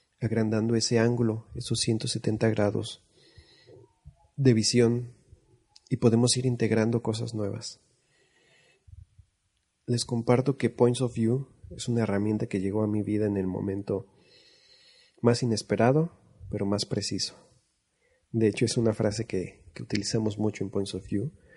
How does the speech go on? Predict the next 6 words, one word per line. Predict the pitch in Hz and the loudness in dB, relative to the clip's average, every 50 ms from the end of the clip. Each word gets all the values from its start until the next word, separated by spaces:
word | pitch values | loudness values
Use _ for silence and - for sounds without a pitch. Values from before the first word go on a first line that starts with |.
| - - - _ _ _ | -20 -20 -20 _ _ _
que | - - 104 98 | -6 -2 0 0
es | 107 110 - - - - _ _ - - - _ _ _ _ _ | 0 0 -2 -6 -6 -10 _ _ -20 -20 -20 _ _ _ _ _
inesperado | 120 113 110 104 - - 107 104 104 113 120 127 - | 0 0 0 0 0 0 2 2 2 2 2 0 0
pero | - 101 95 - | 0 -2 -2 -4
preciso. | - 95 - - - 117 - - - - - - - - - - - - - - - - _ _ _ _ _ _ _ _ _ _ _ _ _ _ _ _ _ _ _ _ _ _ - - _ - | -4 -6 -4 -6 -6 -6 -6 -8 -8 -12 -18 -16 -16 -16 -18 -18 -20 -20 -20 -20 -20 -20 _ _ _ _ _ _ _ _ _ _ _ _ _ _ _ _ _ _ _ _ _ _ -20 -20 _ -10
Entonces, | - 113 104 104 - 117 113 113 - 120 120 131 - - - - - | -8 -8 -6 -2 -2 0 0 0 0 -2 -2 -2 -4 -4 -6 -8 -12